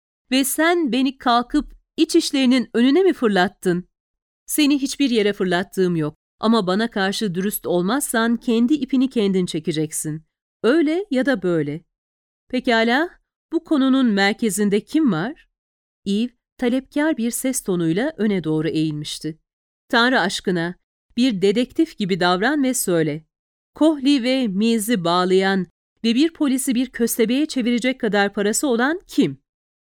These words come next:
"Riker." Martinez'in parmakları boğumları bembeyaz olana kadar sıktığı bir yumruk haline almıştı. "Lanet olası.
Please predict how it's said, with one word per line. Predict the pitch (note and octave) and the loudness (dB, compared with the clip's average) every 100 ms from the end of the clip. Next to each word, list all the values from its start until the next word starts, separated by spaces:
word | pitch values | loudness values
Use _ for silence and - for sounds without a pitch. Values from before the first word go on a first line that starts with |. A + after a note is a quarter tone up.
| - | -4
"Riker." | A3+ A#3+ - - D#3 - - _ _ _ A3+ | -2 -2 -4 -10 -10 -12 -20 _ _ _ 0
Martinez'in | B3 D#4 F4 F4+ D#4+ C4 B3+ | 0 0 0 0 0 0 -2
parmakları | A3+ G3+ F#3+ G3 F#3+ F#3 A#3+ | 0 0 0 -2 -2 -2 -2
boğumları | G#3+ B3 A#3+ B3+ A3+ | -2 0 0 0 -2
bembeyaz | A3+ D#4+ C#4+ B3+ C4 | -2 -2 -2 -2 -2
olana | F#3 G#3 A#3 | -2 -2 -2
kadar | A3 F3 E3+ F3 | -2 -2 -2 -2
sıktığı | - G3 B3+ B3 | -6 -4 -4 -2
bir | A3+ | -2
yumruk | F#3 G3 F#3 - | -2 -2 -2 -4
haline | F3 E3 D#3+ D3 | -4 -2 -2 -2
almıştı. | D#3 D#3 - - E3 - _ _ _ _ - | -4 -4 -8 -10 -12 -14 _ _ _ _ -10
"Lanet | G3+ G#3 F#3+ F3+ D3+ | -6 -6 -6 -8 -10
olası. | D3 C#3+ - E3 | -8 -8 -8 -8